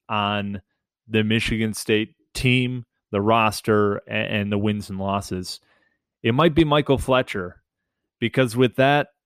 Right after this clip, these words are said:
with that talent level, with that size, with that length,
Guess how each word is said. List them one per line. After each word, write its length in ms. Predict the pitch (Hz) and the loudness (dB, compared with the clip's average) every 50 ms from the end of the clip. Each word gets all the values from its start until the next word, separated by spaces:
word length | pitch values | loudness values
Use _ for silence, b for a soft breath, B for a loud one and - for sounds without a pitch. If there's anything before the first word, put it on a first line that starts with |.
| _ _ _ _ _ _ _ _ _ - | _ _ _ _ _ _ _ _ _ -18
with 320 | - - 143 143 131 - | -8 0 2 2 2 2
that 300 | - 139 147 151 147 - | 0 0 0 0 -2 -6
talent 520 | - - 131 131 139 143 147 139 127 - - | -8 -4 -2 -2 -2 -2 -4 -6 -6 -8 -6
level, 480 | 113 107 104 92 101 92 92 92 87 - _ _ _ _ _ _ _ _ _ _ _ _ _ _ _ _ _ - - | -6 -6 -4 -4 -6 -6 -8 -8 -10 -14 _ _ _ _ _ _ _ _ _ _ _ _ _ _ _ _ _ -10 -2
with 160 | 120 120 110 | 0 0 2
that 260 | - 135 139 143 - - | 2 2 0 0 -2 -4
size, 800 | - - - 135 127 127 123 117 110 107 101 101 - - - | -4 -2 0 2 2 2 2 0 0 0 -2 -4 -8 -6 -4
with 140 | 117 113 - | -4 -2 -2
that 200 | 123 123 101 90 | -2 -2 -2 -4
length, 640 | 104 110 110 120 123 127 127 131 127 - - - - | -6 -4 -2 0 2 2 2 0 -2 -6 -10 -16 -20